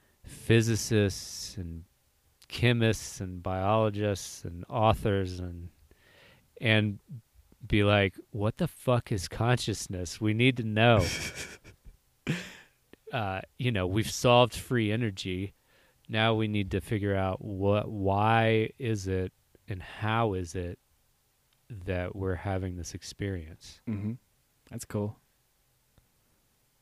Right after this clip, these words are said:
Speaker 1: And, you know, I don't know after, like, I don't know.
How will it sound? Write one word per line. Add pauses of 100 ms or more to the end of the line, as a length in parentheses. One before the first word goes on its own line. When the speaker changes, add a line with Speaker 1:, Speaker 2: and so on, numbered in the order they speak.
(640)
Speaker 1:
And, (2500)
you
know, (1700)
I
don't
know
after, (100)
like,
I
don't
know.